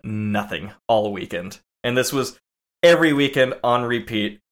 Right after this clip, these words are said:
Then this is just, like, my life is just procrastination, and I'll never learn,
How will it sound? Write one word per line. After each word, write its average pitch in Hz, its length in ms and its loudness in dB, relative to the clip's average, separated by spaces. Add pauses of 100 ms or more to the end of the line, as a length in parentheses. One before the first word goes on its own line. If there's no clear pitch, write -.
(240)
Then 117 180 -2
this 120 180 -2
is 117 120 -6
just, 110 180 -8
like, 107 160 0
my 104 140 -2
life 98 400 -4
is 107 100 -8
just - 380 -8
procrastination, 101 960 -8 (160)
and 101 320 -4 (380)
I'll 117 120 4
never 123 320 2
learn, 113 460 -2